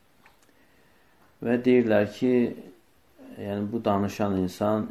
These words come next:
yəni bədbin insandır. Yəni bunun ifadələri sərtdir. Yəni müjdələmir, yalnız ölümdən danışır, sıratdan danışır, qəbirdən, qəbir əzabından,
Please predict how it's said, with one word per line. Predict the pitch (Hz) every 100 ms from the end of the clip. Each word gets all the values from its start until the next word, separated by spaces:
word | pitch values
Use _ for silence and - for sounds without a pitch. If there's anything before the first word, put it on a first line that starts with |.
| 98
yəni | 95 101
bədbin | 95 101 95 - 98
insandır. | 87 - 87 85 85 98 - - _ _ _ _ _ _ - -
Yəni | 98 98
bunun | 104 113 107
ifadələri | - 101 92 92 95 92 92 92 - -
sərtdir. | - - 110 - - - 107 117 - _ _ _ _ _ _ -
Yəni | 95 98
müjdələmir, | 104 101 98 104 104 98 95 107
yalnız | 107 107 104 101 95
ölümdən | 87 92 92 98 95 92
danışır, | 87 87 - 101 95
sıratdan | - 98 95 - 101 95
danışır, | 87 87 - 95 92
qəbirdən, | 92 92 90 92 98 101
qəbir | 92 90 90
əzabından, | 82 87 82 87 90 95 104